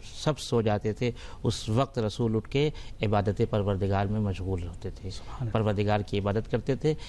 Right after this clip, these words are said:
Speaker 1: کیونکہ عبادت کا جو بہترین موقع ہے وہ اس وقت ہے کہ جب بندہ صرف اپنے خدا کی طرف متوجہ ہو۔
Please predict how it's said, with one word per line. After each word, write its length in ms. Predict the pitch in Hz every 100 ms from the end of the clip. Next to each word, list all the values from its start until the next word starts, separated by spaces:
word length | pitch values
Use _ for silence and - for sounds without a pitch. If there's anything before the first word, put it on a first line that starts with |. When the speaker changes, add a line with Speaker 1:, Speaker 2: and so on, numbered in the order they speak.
| - - -
Speaker 1:
کیونکہ 320 | 180 214 208 165
عبادت 560 | 127 147 147 143 190 -
کا 80 | 190
جو 140 | 165
بہترین 920 | 147 139 110 120 - 131 139 180 196
موقع 420 | 143 120 113 - 113
ہے 320 | 104 143 170 - - -
وہ 220 | 117 -
اس 160 | 147 131
وقت 280 | 131 -
ہے 100 | 139
کہ 120 | 151 147
جب 180 | 131
بندہ 560 | 117 104 113 117 131 160 127 139
صرف 200 | - 208
اپنے 240 | 180 - 139
خدا 220 | - 120 113
کی 140 | 113
طرف 180 | 107 101
متوجہ 500 | 104 101 98 92 -
ہو۔ 120 | 87